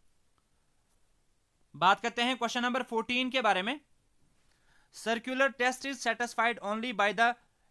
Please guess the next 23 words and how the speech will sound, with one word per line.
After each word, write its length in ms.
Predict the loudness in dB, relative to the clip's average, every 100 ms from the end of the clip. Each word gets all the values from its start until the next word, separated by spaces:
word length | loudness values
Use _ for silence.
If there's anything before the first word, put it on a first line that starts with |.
| _ -10
index 400 | -6 -2 -2 -2
numbers 440 | -4 -2 -2 -4 -2
formula 600 | 0 0 0 2 2 0 _ -14
based 360 | -4 -2 -2 -2
on। 180 | -6 -8 -20 _ _ _ _
आपको 300 | -2 -2 -2
बताना 360 | -2 0 2 0
है 220 | -2 -6
सर्कुलर 580 | -8 -4 -4 -4 -2 0
टेस्ट 480 | 0 0 -2 -2 -14 _ _ -4
कौन 260 | 0 2 2
कौन 240 | -2 -2
सी 180 | -4 -6
फॉर्मूला 560 | -2 -2 -2 2 2
जो 160 | 2 0
है 220 | -2 -4 -6 _ _ _ _
सर्कुलर 560 | -20 -10 -4 -4 0 0
टेस्ट 320 | 0 -2 -4
को 80 | -8
सेटिस्फाई 480 | -4 -4 -6 -8 -8
कर 140 | -6
लेता 280 | -10 -12 -16
है। 180 | -18